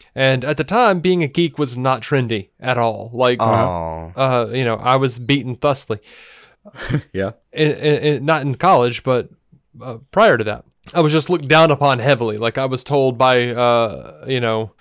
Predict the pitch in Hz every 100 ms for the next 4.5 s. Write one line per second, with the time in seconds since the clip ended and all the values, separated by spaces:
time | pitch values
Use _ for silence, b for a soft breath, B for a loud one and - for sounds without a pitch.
0 | b b b - 120 117 104 92 - _
1 | - 135 135 151 139 127 151 139 - 135
2 | 123 117 117 127 120 113 117 110 123 113
3 | 107 117 110 104 87 - _ _ - 247
4 | 185 139 123 110